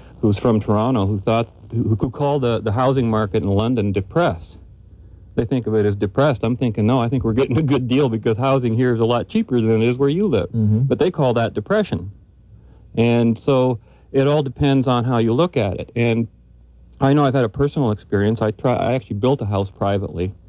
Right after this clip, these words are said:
Speaker 1: once on my own. And if what I had to go through is any indication of what the average developer has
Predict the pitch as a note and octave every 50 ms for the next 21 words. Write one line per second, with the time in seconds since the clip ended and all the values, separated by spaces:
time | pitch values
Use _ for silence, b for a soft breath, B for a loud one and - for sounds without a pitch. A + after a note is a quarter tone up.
0 | b b b b b - A2 G#2+ G#2 G#2 - G#2 G2+ G2+ G2 F#2+ F#2+ F#2 F#2 F2+
1 | F2+ - G2+ A2+ - B B B B B B B B - - G#2+ G#2+ G#2+ G#2+ G#2+
2 | G#2+ F#2 - - - - - A#2 A2+ G#2+ - B2+ B2 C3 C#3+ D#3 D3+ D3+ D3 C3+
3 | A#2+ A2+ A2+ A#2 A#2+ C3 B2+ - B2 G2+ G2+ G2 G2+ - C#3 C#3+ D3+ C#3+ C3 B2+
4 | C3 A#2+ G#2+ - C3 A#2 B2 - - A2 G2+ F#2+ F#2 G#2 G2+ F#2 - G#2 G#2 G#2+
5 | A2+ A#2 A#2 A2 G2 - - F#2 G2 G#2 A2 A2+ G#2 - G2 F2 F#2+ G#2 F#2+ G2+